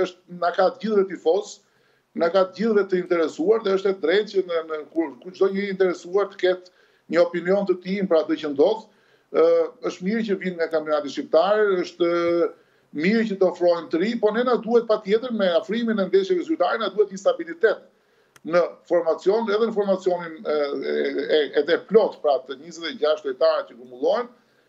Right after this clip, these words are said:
dhe pastaj edhe një stabilitet në formacionin që luan. Kështu që, ë, do ta shikojmë. Vlerësimi paraprak është që mungesa e titullarëve në ndeshje që janë në vigjilje të, të ndeshjeve të,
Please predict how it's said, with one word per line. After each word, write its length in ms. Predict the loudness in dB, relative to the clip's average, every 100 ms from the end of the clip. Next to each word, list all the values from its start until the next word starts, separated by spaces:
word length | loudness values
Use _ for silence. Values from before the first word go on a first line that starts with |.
| _
dhe 80 | 0
pastaj 300 | 2 0 0
edhe 140 | 0 -2
një 80 | -2
stabilitet 560 | -2 -2 0 0 0
në 80 | -4
formacionin 540 | -4 -2 -2 -2 -2 -2
që 120 | -2
luan. 300 | -2 -2 -4
Kështu 160 | -4 -2 2
që, 160 | 2 2 -8 _ _ _ 0
ë, 120 | 2 2 0 -4 -8 _ _ _ _ _ _ _ -4
do 100 | 0
ta 120 | 0
shikojmë. 460 | -2 0 2 2 -2 _ _ _ _ _ _ _
Vlerësimi 540 | -6 2 2 0 -8 0
paraprak 540 | 2 2 2 0 0 -4
është 140 | -4
që 100 | -6
mungesa 400 | -4 0 2 0
e 60 | -2
titullarëve 680 | -6 0 2 2 0 0 0 -2
në 240 | -8 -4 -2 0
ndeshje 420 | -2 -2 -4 -8 -6
që 120 | 0
janë 320 | 0 0 -2
në 80 | -4
vigjilje 520 | -6 -14 -8 -2 0 0 2
të, 120 | 0 0 -6 _ _ _ -2
të 80 | 0
ndeshjeve 560 | 4 2 2 0 2 0 0 -4
të, 160 | -4